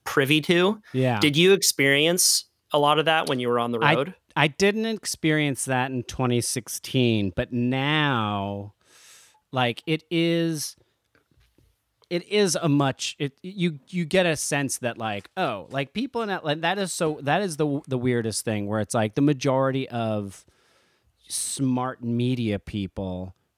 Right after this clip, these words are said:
Speaker 2: who, whose opinions you're constantly reading, uh, they live i-, i-, in big cities on one of the coasts. And it's like, it is, like, when you go out to the middle of fucking nowhere,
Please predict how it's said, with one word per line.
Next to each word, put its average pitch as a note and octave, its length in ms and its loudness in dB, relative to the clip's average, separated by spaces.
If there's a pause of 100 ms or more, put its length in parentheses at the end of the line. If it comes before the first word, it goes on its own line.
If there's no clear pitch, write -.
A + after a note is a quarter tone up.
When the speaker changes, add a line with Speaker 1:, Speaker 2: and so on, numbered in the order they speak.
(160)
Speaker 2:
who, C3 380 0
whose B2+ 220 -4
opinions A#2+ 880 -2
you're A2 100 -6
constantly A2 760 -10
reading, A2 540 -6 (100)
uh, A2+ 200 -8
they C3 200 -6
live D3 360 0
i-, - 720 -4
i-, A2+ 100 -8 (100)
in B2+ 180 2
big A#2 240 0
cities A2+ 460 -4
on G#2 160 -4
one G2+ 160 -4
of F#2 40 -10
the F2+ 60 -10
coasts. - 640 -10 (460)
And C3 240 2
it's A2 100 -4
like, A#2 260 0
it C3 140 -2
is, D3 320 6
like, A2+ 260 0
when B2 140 4
you B2 100 4
go A#2+ 220 2
out A2+ 400 2 (720)
to B2+ 100 0
the B2 60 4
middle B2 400 4
of G#2 80 -6
fucking A2 340 -4
nowhere, G#2 600 0